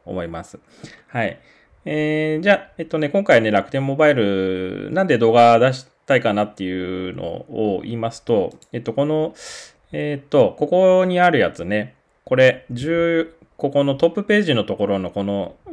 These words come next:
このお知らせの五段目のやつね、この重要楽天リンクアプリ、アイオーエス版の仕様変更に関するお知らせっていうので、二千二十一年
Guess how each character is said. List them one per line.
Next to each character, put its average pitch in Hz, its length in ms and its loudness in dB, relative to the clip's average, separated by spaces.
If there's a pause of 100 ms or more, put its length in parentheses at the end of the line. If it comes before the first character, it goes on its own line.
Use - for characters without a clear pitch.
(120)
こ 113 140 -6
の 104 300 -6
お 123 60 0
知 160 140 -2
ら 170 120 4
せ 170 140 0
の 156 140 0
五 110 200 0
段 131 240 2
目 143 140 2
の 113 60 -2
や 80 100 -6
つ 82 100 -14
ね、 90 100 -10
こ 101 120 -4
の 104 100 -4
重 156 380 0
要 151 380 4 (540)
楽 127 280 -4
天 151 260 -4
リ 156 120 -2
ン 151 80 -6
ク 151 160 0
ア 147 80 2
プ 117 180 -4
リ、 85 320 -10 (580)
ア 131 120 -4
イ 127 100 -4
オ 131 140 -2
ー 131 40 0
エ 127 40 -2
ス 131 160 -8
版 127 220 -2
の 123 80 -4
仕 - 160 -8
様 147 160 2
変 165 180 -2
更 127 140 0
に 98 100 -6
関 101 240 -8
す 107 140 -10
る 95 100 -8
お 82 80 -6
知 113 160 -8
ら 117 140 0
せ 143 120 -4
っ - 40 -8
て 139 120 -12
い 87 40 -4
う 80 40 -6
の 78 120 -12
で、 87 120 -12
二 117 200 -6
千 151 240 -4
二 147 160 -2
十 113 120 0
一 110 220 -6
年 92 180 -8